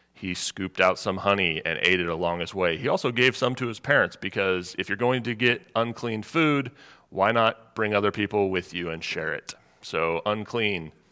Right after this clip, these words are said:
unclean food, honey, growing where? In the carcass of a dead animal.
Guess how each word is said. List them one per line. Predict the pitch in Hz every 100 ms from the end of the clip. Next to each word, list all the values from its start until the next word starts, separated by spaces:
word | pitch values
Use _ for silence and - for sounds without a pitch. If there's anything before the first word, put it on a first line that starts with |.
| _ _ _ -
unclean | 85 104 95
food, | 87 104 85
honey, | 107 98 78 - _ _
growing | 107 98 95
where? | 92 107 117 117
In | 92 90
the | 87
carcass | 101 95 110 -
of | 82
a | 82
dead | 92 87
animal. | - 87 82 78 76